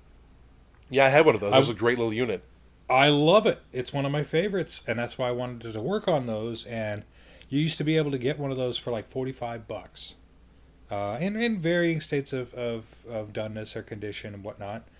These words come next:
Speaker 2: And then, so they make kits, you can, uh, reshell them and rehome them. And, like, I had an old scratched up, uh, charcoal one at one point,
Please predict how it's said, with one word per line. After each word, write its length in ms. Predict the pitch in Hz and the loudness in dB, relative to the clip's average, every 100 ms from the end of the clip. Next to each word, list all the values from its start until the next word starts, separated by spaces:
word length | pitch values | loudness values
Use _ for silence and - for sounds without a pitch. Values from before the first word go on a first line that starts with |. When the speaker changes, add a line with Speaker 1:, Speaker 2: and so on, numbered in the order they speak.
| - - - - | -20 -20 -20 -4
Speaker 2:
And 160 | 196 | -2
then, 220 | 202 190 165 | 0 -2 -2
so 160 | 180 | -2
they 160 | 160 160 | 0 -2
make 260 | 147 139 | -2 -6
kits, 320 | - 123 123 - | -4 -6 -6 -8
you 140 | 123 | -8
can, 300 | 127 120 117 | -8 -8 -8
uh, 280 | 110 110 107 | -8 -8 -6
reshell 500 | 113 127 - 123 120 | -6 -6 -4 -2 -2
them 160 | 120 120 | -4 -6
and 140 | 113 | -6
rehome 500 | 110 113 101 113 110 | -6 -6 -6 -6 -6
them. 220 | 110 110 107 | -8 -8 -8
And, 220 | 101 92 - - - - - | -10 -14 -20 -20 -20 -14 -8
like, 160 | 113 | -2
I 80 | 131 | -2
had 180 | 127 135 | 0 -2
an 120 | 127 | -2
old 200 | 123 123 | -4 -6
scratched 540 | - - 123 117 - 120 | -10 -4 -2 -2 -4 -4
up, 320 | 113 - 123 | -4 -6 -6
uh, 360 | 110 104 98 - - _ - _ _ - | -4 -4 -6 -8 -20 _ -20 _ _ -10
charcoal 560 | - 131 123 120 107 104 | -4 -4 -2 -6 -6 -6
one 340 | 98 95 107 | -8 -10 -10
at 180 | 104 104 | -10 -8
one 200 | 101 98 | -8 -10
point, 380 | - 98 101 | -12 -12 -12